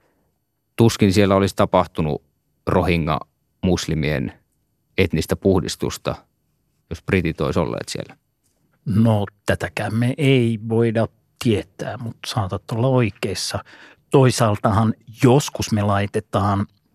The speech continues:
Speaker 2: entisten siirtomaiden nyt julmilta näyttävien käytäntöjen, vaikkapa homojen vainoamisen,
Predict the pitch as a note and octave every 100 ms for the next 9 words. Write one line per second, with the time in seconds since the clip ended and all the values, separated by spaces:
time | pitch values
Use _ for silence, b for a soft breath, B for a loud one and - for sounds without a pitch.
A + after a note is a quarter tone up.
0 | _ _ _ F#3+ C#3+ C#3+ - A2+ - G#2+
1 | G#2+ - B2+ C#3 C3+ - A2 G#2 F#2+ G2
2 | G2 G2+ G2+ G2+ b b b b b b
3 | - A#2+ B2+ B2+ - - - _ - A#2
4 | B2+ A#2+ A2+ A2 G#2+ G2+ G2+ - G#2+ A2+
5 | A2+ - C3 C3 A2+ G2 G#2 F#2+ F2+ G#2+
6 | G#2 - - A2+ - - - B2+ B2 A2+
7 | G#2+ G2+ F#2 - C3+ B2+ B2+ C3 A2+ A2+
8 | A2 - - - C#3+ C3